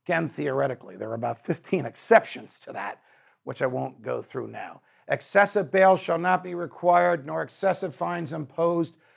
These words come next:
nor cruel and unusual punishments inflicted." But what about waterboarding? What about all the things that the C I A has done to people to get them to tell the C I A what it wants to hear? Is that a cruel and unusual punishment?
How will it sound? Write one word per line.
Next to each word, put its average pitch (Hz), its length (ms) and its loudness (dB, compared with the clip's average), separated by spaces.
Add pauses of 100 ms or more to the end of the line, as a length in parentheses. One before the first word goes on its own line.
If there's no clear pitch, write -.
(180)
nor 160 200 -6
cruel 185 340 2
and 175 80 -2
unusual 165 460 -2
punishments 170 600 -4
inflicted." 160 580 0 (1600)
But - 120 -20
what - 80 -12
about 170 360 -8
waterboarding? 156 760 2
What 170 160 -10
about 202 300 -6
all 208 240 4
the 220 100 -2
things 208 380 -4
that 190 100 -10
the 185 80 -10
C 214 280 -2
I 190 120 4
A 214 320 4
has 175 240 -4
done 170 240 -4
to 160 100 -12
people 175 540 -4 (240)
to 175 80 -2
get 202 260 0
them 196 160 -2
to 180 120 -10
tell 220 260 2
the 208 100 -2
C 214 280 -2
I 190 100 4
A 208 200 2
what 202 200 0
it 202 100 -4
wants 208 320 -6
to 208 140 -4
hear? 262 340 0 (280)
Is - 140 -2
that 320 220 4
a 311 60 4
cruel 214 400 4
and 190 80 0
unusual 180 500 2
punishment? 143 600 -6